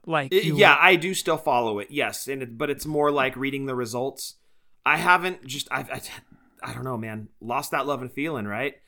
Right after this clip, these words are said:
Speaker 2: That started up probably last year around WrestleMania. So it kind of is in lockstep with covid. Like, as things locked down and the Thunderdome and, you know, it all, I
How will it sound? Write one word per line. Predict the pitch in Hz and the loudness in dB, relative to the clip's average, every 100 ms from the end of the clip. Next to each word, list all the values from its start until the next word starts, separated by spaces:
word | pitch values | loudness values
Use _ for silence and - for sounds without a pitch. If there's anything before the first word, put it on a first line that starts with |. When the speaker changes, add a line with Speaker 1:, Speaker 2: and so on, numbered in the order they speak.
| _ _ - | _ _ 0
Speaker 2:
That | 156 190 | 2 2
started | 226 233 214 | 4 4 6
up | 208 208 | 2 2
probably | - 196 202 247 196 202 185 | -4 2 4 4 0 -4 -6
last | 170 139 139 151 170 180 - | -4 -4 2 6 6 6 0
year | 131 131 160 175 | -12 -6 -2 0
around | 160 139 135 120 | 2 2 0 0
WrestleMania. | 131 - 123 117 117 98 85 | -4 -4 -6 -6 -6 -6 -6
So | 123 | -6
it | 110 | -6
kind | - 202 | -4 -2
of | 180 131 _ _ - | -2 -6 _ _ -4
is | 160 | -2
in | 180 143 | -2 -2
lockstep | 143 151 - - 131 120 | 2 2 0 -4 -4 -4
with | - | -8
covid. | - 135 98 82 87 _ _ _ _ - | -4 -4 -4 -8 -14 _ _ _ _ -6
Like, | 123 - | -4 -2
as | 127 - | -4 -6
things | 160 160 143 | -6 -6 -4
locked | 147 143 - | 0 0 -2
down | 139 139 139 135 139 | -2 0 0 0 0
and | 123 110 | -2 -6
the | |
Thunderdome | 104 170 151 147 139 127 127 120 | -4 -2 -2 -2 -2 0 0 -2
and, | 113 107 - _ _ | -4 -8 -12 _ _
you | 147 | -4
know, | 135 120 | 0 2
it | |
all, | 143 143 123 _ | 2 0 -4 _
I | - | -16